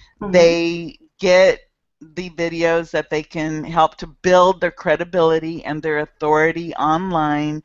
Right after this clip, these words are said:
Speaker 2: which means that they will stand out above the, their competition, because contrary to what it may appear,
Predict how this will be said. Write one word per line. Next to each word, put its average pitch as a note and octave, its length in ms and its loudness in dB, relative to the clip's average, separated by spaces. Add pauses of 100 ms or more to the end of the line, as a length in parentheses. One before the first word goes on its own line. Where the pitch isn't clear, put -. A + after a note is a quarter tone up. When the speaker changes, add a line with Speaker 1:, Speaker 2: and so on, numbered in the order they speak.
(240)
Speaker 2:
which E3 340 -4
means E3 500 -2
that D3+ 280 4 (160)
they E3+ 280 4
will F3 200 0
stand F#3+ 640 0
out D3+ 560 6 (380)
above D#3 880 4 (380)
the, D3 440 2
their D#3 140 0
competition, D3 1000 -8 (320)
because F3 760 0
contrary G3+ 680 0
to - 160 -12
what D#3+ 280 0
it C#3 120 -6
may D3 220 -6
appear, D3 760 -4